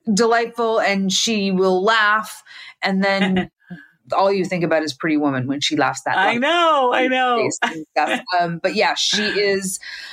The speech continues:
Speaker 1: she's super, super famous. Like, when you're around Julia Roberts, you kind of really realize, like, she's really famous.
Speaker 2: Wow.
Speaker 1: In a way that you don't, I didn't feel that around Meryl Streep. You know, Oprah, you feel like you're around a legend.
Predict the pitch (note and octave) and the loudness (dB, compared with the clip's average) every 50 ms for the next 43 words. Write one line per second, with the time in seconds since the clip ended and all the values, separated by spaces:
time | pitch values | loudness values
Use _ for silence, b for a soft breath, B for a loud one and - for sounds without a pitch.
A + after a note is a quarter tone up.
0 | B B B - - - - - - D#4+ F#4 G4 - - - - - C4+ C#4 C#4 | B B B -2 -2 0 0 0 0 0 0 0 -2 -2 0 0 2 2 2 2
1 | C#4 - A#3+ G3 F#3 - - - A3 G#3 F#3+ F#3+ F#3 D#3+ C#3+ - E3 D#3+ D#3 D3 | 2 2 0 0 0 0 0 -2 -2 -4 -4 -4 -6 -6 -4 -4 -4 -4 -2 -4
2 | G2+ - - - - - - - - - - _ _ - G3 G3+ G#3 G3 G3+ - | -4 -6 -8 -8 -6 -4 -2 -2 -4 -4 -6 _ _ -2 0 0 0 -2 -6 -16
3 | _ _ _ - G#3+ A#3 A#3+ B3+ B3+ B3 B3 A#3+ A#3 C4 B3+ C4+ D4 D4+ D#4 B3+ | _ _ _ -2 0 2 2 4 2 2 2 2 2 2 2 4 2 2 0 0
4 | - C4+ C4 B3+ A#3+ A3 G#3 G#3 F#3+ F#3+ F#3+ G3+ G3 F#3 G3+ F#3+ - - G3+ G3 | -2 -4 -4 -2 -2 0 0 2 2 2 2 0 -2 -4 -4 -6 -4 -2 -2 -2
5 | G3 F#3+ F3+ E3+ F3 F3+ F#3 F#3 F3+ F3+ E3+ D#3+ D#3 D3 D#3+ E3 E3 D#3+ D#3 D#3 | -2 -2 -4 -2 -2 0 0 2 2 0 0 -2 0 0 2 2 4 4 4 4
6 | D3+ D3 C#3+ C3 D3 C#3+ D3 C#3+ - - - - F3 E3+ D#3 C#3+ D3 C#3+ D3 D3+ | 4 2 2 0 -2 -2 -2 -2 -2 -2 -2 0 -2 -2 -2 -2 -2 -2 0 0
7 | D#3+ E3+ D#3+ D3+ C#3+ C#3+ C#3 B2+ C3 - D3 C3 B2+ B2+ G#2 - - - - - | 2 2 2 2 2 0 -2 -4 -2 0 0 2 2 0 -2 -4 -6 -6 -4 -2
8 | - - - - - - - - - - - - - - - _ _ _ _ _ | -2 -2 -2 -4 -4 -4 -2 -2 -2 -2 -4 -8 -12 -16 -20 _ _ _ _ _
9 | - - A#3 B3+ B3+ C4 C4+ C#4 C4 C4+ C4 C#4 C#4 A3+ D#4+ D#4+ F4+ F4+ D4 - | -4 -2 0 0 2 0 0 0 0 0 2 2 2 4 4 4 4 2 0 -4
10 | - - - A3 B3+ A#3+ C4+ D4 B3+ C4 B3+ C#4 C4+ B3 A#3+ A#3 A3 G#3 G3+ G3 | -8 -4 -2 -2 0 0 0 -2 -2 -4 -4 -2 0 0 2 2 2 2 2 2
11 | F#3 F3+ F3 E3+ D#3+ D3 C#3+ D3 C#3+ - - - - C#3 B2 A2 F#2+ - - G3+ | 2 0 0 0 0 0 0 0 -2 -4 -6 -4 -4 -4 -4 -4 -4 -6 -4 -2
12 | G#3+ A3 A3 G#3 G#3 G#3 G#3 G3 G3 B B B B B - C#4+ D4 D4 D4 D4+ | 0 2 4 4 4 4 2 0 -2 B B B B B 0 2 2 2 2 0
13 | C#4 C4+ B3 B3 - C#4 B3 A#3+ A#3+ - B3 A#3 A3+ A3+ A3 A#3 A3 A3 G#3+ G#3+ | 2 0 0 0 0 2 2 2 0 0 0 0 2 2 2 0 0 0 -2 -2
14 | A3 A3 G#3+ G3 F#3 E3+ D3+ - D3 A#2+ G2+ G2+ G#2 C#3 D3 - | -2 0 0 2 2 0 0 -2 -2 -4 -4 -6 -8 -6 -6 -6